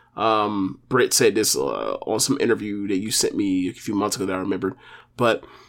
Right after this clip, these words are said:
um, I mean, I don't think Mayu would care about losing to Britt Baker, whatever. Um, but, I mean, I, I just, like, you do Britt Baker versus Mayu, and it's like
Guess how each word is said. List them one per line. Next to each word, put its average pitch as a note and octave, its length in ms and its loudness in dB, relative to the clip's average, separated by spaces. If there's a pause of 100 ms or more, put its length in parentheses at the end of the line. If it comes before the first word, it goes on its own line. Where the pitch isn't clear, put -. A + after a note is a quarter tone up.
(240)
um, A#2+ 680 4 (1400)
I C3+ 80 6
mean, C#3 260 8
I B2 100 6
don't C#3 100 2
think C3+ 140 6
Mayu A#2+ 280 2
would A2+ 100 0
care A2+ 140 0
about G#2 320 -2
losing A2 260 0
to G2+ 60 0
Britt G#2+ 200 0
Baker, G2+ 360 -2 (180)
whatever. G#2 460 -2 (100)
Um, C3+ 580 6 (880)
but, B2 380 0 (160)
I C#3+ 40 6
mean, B2+ 300 4 (540)
I, C3 240 4
I D#3 60 6
just, C#3+ 260 -2
like, B2+ 380 2 (1400)
you C3 120 -4
do C#3 140 8
Britt C3+ 180 6
Baker C3 240 6
versus B2+ 280 2
Mayu, B2 380 4
and A#2 120 0
it's A2+ 100 -4
like A2+ 380 0